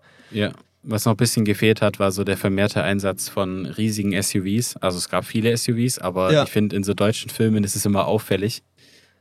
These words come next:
Speaker 1: dass sie immer so die dicksten Autos fahren. Das find ich richtig
Speaker 2: Ja.
Speaker 1: lustig.
Speaker 2: Und immer Audi, B M W oder Mercedes, ist ja klar.
Speaker 1: Ja.
Speaker 2: <laughs>
Speaker 1: Ja.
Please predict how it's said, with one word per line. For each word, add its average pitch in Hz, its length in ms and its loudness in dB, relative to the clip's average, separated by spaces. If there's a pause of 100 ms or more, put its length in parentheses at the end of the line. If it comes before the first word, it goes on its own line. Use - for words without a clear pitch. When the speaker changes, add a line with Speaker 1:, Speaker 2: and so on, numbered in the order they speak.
(440)
Speaker 1:
dass 95 180 -4
sie 104 140 0
immer 101 240 2
so 95 300 -2
die - 380 -16
dicksten - 400 2
Autos 110 440 4
fahren. 95 320 -2
Das 104 100 -8
find 107 140 0
ich 101 100 -6
richtig 113 160 -2
Speaker 2:
Ja. 143 140 2
Speaker 1:
lustig. 107 400 -4
Speaker 2:
Und 165 180 -2
immer 202 320 2
Audi, 214 500 4 (220)
B 170 180 4
M 160 160 4
W 170 200 6
oder 151 180 4
Mercedes, 131 640 -2
ist - 240 -6
ja 120 100 -2
klar. 120 400 -8 (320)
Speaker 1:
Ja. 104 200 0 (440)
Speaker 2:
<laughs> - 280 2
Speaker 1:
Ja. 98 140 0